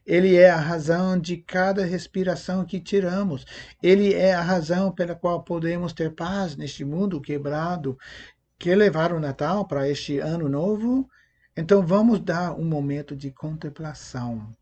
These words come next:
Quero que todos fechem os olhos. Nada de olhar ao redor ou arrumar suas coisas.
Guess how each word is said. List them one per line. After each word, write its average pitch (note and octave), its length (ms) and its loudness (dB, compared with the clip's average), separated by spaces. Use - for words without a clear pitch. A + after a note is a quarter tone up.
Quero F#3 220 2
que E3+ 120 -6
todos F3 720 -2
fechem C#3+ 540 -4
os C3+ 160 -14
olhos. A2 640 -14
Nada E3+ 420 0
de D#3 160 -2
olhar A#2+ 560 -2
ao E3+ 200 4
redor B2+ 560 -2
ou D3 240 0
arrumar C3+ 500 -4
suas C3 300 -10
coisas. A2+ 720 -14